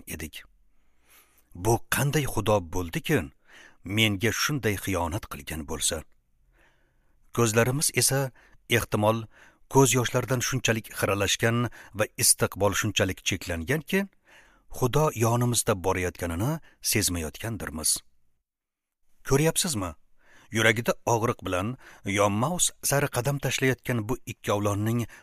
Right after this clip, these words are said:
muammosi iymon kamligida emas, balki ko'rish yetarli emasligidadir. Ularning afv etilishi o'zlari tasavvur qila oladigan narsa,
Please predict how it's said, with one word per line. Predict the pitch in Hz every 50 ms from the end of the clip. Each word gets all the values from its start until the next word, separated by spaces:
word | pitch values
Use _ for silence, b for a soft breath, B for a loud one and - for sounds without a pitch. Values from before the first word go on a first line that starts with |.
| B B
muammosi | 98 104 104 107 110 107 107 101 95 95 101 98 - - 160 127 80 - B B B B B B
iymon | - 135 131 123 131 147 151
kamligida | - - 117 107 101 98 92 90 90 82 95
emas, | 90 87 87 90 87 87 - - - - _ - _ b b b b b b b
balki | - 90 87 90 104 107 104 - - 120
ko'rish | - - - - 101 123 160 - - 101
yetarli | 104 98 - 92 85 85 82 - -
emasligidadir. | - 98 85 80 78 - - 80 76 78 85 82 82 85 - - - _ _ _ _ _ _ _ _ _ _ _ _ _ _ _ -
Ularning | 117 120 123 131 131 147 170 175 175 - -
afv | 139 143 - - -
etilishi | - 123 - 110 104 95 - - 185 156 90 76 - B B B B B B
o'zlari | - 120 123 107 117 135 156 156
tasavvur | - 143 131 - 143 135 117 131 123
qila | - - 127 131
oladigan | 117 117 117 110 95 95 113 110 101 95
narsa, | 92 87 - - - 98